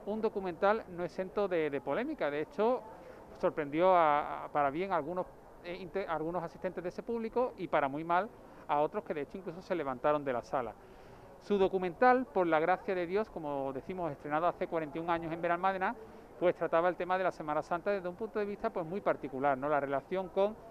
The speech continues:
las Fuerzas Armadas y la Semana Santa ma-, malagueña. Bueno, pues cuarenta y un años después llega este documental, Por la gracia del hombre, que consiste en una extensa entrevista a Carlos Tellefers por parte del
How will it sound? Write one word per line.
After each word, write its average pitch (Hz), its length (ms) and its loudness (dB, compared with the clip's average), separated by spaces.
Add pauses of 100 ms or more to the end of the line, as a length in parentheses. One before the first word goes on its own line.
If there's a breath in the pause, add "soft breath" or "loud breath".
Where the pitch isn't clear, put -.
(220 loud breath)
las 156 160 4
Fuerzas 175 340 2
Armadas 175 360 2
y 180 40 0
la 170 100 -2
Semana 147 300 -2
Santa 143 280 -4
ma-, 131 240 -2
malagueña. 127 500 -2 (520 loud breath)
Bueno, 202 180 0
pues 226 140 2
cuarenta 170 380 0
y - 20 -4
un 180 80 -6
años 190 220 -2
después 202 440 -2 (540 loud breath)
llega 196 240 8
este - 160 0
documental, 190 580 2
Por 175 260 0
la 151 120 4
gracia 156 320 2
del 190 120 -2
hombre, 220 360 -2
que 220 160 0
consiste 190 460 -6
en 185 80 -6
una 185 180 0
extensa 226 720 -4
entrevista 185 800 -4
a 143 140 0
Carlos 180 380 2
Tellefers 208 500 -2
por 220 200 -2
parte 175 400 2
del 202 260 0